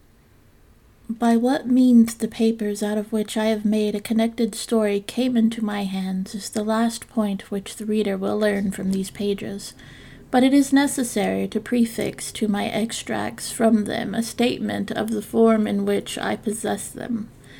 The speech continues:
They consist, then, partly of a series of collections for a book of travels, such as a volume as was a common product of the forties and fifties. Horace Marriott's Journal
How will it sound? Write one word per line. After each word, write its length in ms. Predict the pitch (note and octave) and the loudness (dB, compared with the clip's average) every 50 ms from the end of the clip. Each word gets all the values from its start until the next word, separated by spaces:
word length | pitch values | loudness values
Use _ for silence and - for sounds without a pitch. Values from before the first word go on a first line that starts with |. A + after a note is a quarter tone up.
| - - - - - - - - | -20 -20 -20 -20 -20 -14 -4 2
They 120 | B3 C4+ | 2 2
consist, 720 | B3+ D#4 D4+ C#4 - - F4 F4 E4+ - - - A#3+ A3+ A3 | 4 4 2 2 2 4 2 2 2 0 -2 -4 -2 0 2
then, 360 | A3 G#3 G#3 G#3 A3 A3+ A#3 | 2 2 4 4 6 6 6
partly 420 | A3+ - A#3 A#3+ - - C4+ C4+ C4 | 6 4 2 2 2 2 2 2 2
of 80 | A#3+ A#3 | 4 2
a 60 | A3+ | 2
series 520 | A3+ - - A#3+ A3+ A3 A3 A3 A3 A3 G#3+ | 2 2 2 2 4 4 2 2 0 0 -2
of 140 | G3+ - | -4 -4
collections 720 | - - A#3 A#3 A3+ G#3+ G#3 - - - G3 G3 G3 G3 F#3+ | -4 -2 0 2 2 2 0 -2 -6 -4 -2 -2 -2 -2 -2
for 300 | - - A3 G3+ G3+ G3+ | -4 -4 -2 -2 0 0
a 40 | G3+ | 0
book 220 | - A#3 A#3+ - | 0 0 0 0
of 140 | G#3+ - - | -2 -6 -8
travels, 720 | - - - A#3 A3 G#3 - - - D2+ - G3 - - - - - - - - | -10 -6 -4 -2 0 -2 -2 -4 -6 -6 -6 -8 -8 -10 -12 -14 -18 -18 -18 -16
such 300 | - - - E4 D#4+ - | -2 4 4 4 6 6
as 140 | E4 C#4+ C4+ | 4 6 6
a 60 | A#3+ | 6
volume 500 | A3+ A3 G#3+ G#3+ G#3+ G#3+ G#3 G#3+ G#3 G3+ | 4 4 4 4 4 4 2 2 2 2
as 180 | G3+ G3+ - | 0 0 -2
was 140 | G#3 G3+ G#3 | -2 -2 -4
a 40 | G#3 | -4
common 380 | - - C4+ C4+ B3+ A#3+ A3 A3 | -4 -2 2 4 6 6 6 4
product 640 | - - G#3+ G#3+ G3+ - - - - - - - | 2 0 0 2 2 0 0 -2 -4 -6 -4 -4
of 160 | A#3 A3+ A3+ - | -4 -4 -2 -4
the 80 | A3 | -6
forties 480 | G3+ - A3+ G#3 G#3 G3+ - - - - | -4 -2 0 0 0 0 0 -4 -4 -6
and 160 | A3+ G3 F#3+ | -6 -6 -2
fifties. 580 | - A3 A3 - - - - - - - - - - - - - - - - - - - | -2 -2 -2 -4 -6 -8 -8 -8 -8 -10 -12 -14 -18 -20 -20 -20 -20 -20 -20 -20 -8 0
Horace 460 | - C#4+ D#4 D#4+ E4 D#4+ - - - | 2 4 6 6 6 6 4 4 6
Marriott's 680 | A#3+ A#3+ B3 B3 B3 B3 A#3 A#3 A#3 A#3 A#3 A#3 - | 8 8 8 8 8 8 6 6 6 4 2 0 -4
Journal 640 | A#3 A3 - A#3 A3+ G#3 - - A#2 - A3+ A3 A#3 | -6 -4 -2 0 0 0 0 -2 -4 -4 -4 -6 -6